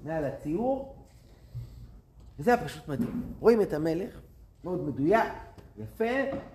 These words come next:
ורואים אותו שחסר לו עין וחסר לו רגל. שרים מסתכלים ואומרים,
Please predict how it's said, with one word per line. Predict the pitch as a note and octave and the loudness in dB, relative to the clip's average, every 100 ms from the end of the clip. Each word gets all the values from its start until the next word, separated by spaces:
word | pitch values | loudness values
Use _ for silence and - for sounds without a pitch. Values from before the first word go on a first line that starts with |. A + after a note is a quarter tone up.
| - - - - | -20 -20 -20 -8
ורואים | D3+ A#3+ A#3+ | 2 4 4
אותו | G3 G#3 G3+ | 4 4 4
שחסר | G#3+ A#3 C4+ C4+ - - - - - - F3 F3 A#3 G#3+ | 4 6 4 2 -6 -16 -20 -20 -20 -6 -4 0 0 2
לו | F#3 F3+ | 4 4
עין | G3+ A#3 C4+ C4 - - - - - - - A#2+ | 6 4 2 -2 -6 -16 -20 -18 -18 -20 -20 -8
וחסר | E3 F#3+ - G#3+ G#3 | -4 -4 -2 0 0
לו | F3 | 2
רגל. | F3+ C3 A#2 - - - - - - - - - - - - - - - - - - - - - - - | 2 0 -6 -8 -16 -20 -18 -18 -20 -20 -20 -20 -20 -20 -20 -20 -20 -20 -20 -20 -20 -20 -20 -20 -20 -8
שרים | - F#3 A#3 | 2 4 4
מסתכלים | F#3 - C3 F3+ G3 | 2 0 0 4 4
ואומרים, | D#3+ C3+ F3 G#3 | 4 4 6 4